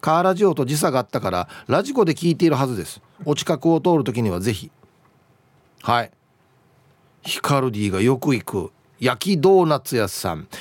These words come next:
宮里豆腐ドーナツ店の皆さん、ありがとうございます。Tサージパラダイス、浴びらしていただいてるみたいで。ね。嬉しいですね。うん。はい。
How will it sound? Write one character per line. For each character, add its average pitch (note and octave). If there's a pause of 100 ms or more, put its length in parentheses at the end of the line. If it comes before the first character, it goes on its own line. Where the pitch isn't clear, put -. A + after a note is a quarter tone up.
(120)
宮 C#4+
里 C4
豆 G#3+
腐 F3+
ド F3
ー -
ナ D3+
ツ -
店 - (600)
の C3+
皆 C3+
さ F#2+
ん、 E2+
あ -
り A3
が B3+
と A#3
う -
ご G3
ざ F3
い D3
ま C#3
す。 -
T C#3
サ C3
ー -
ジ B2
パ C3+
ラ B2
ダ A#2+
イ A#2+
ス、 C#3
浴 C#3
び D3
ら C#3
し -
て E3
い C3+
た C3
だ A#2+
い A#2
て D3+
る A#2
み A2
た G2+
い F#2
で。 E2+ (180)
ね。 F#3 (420)
嬉 F#2+
し A2+
い A2+
で A2
す G#2
ね。 G#2+
う A2+
ん。 C#3+ (1700)
は D#2
い。 D#2+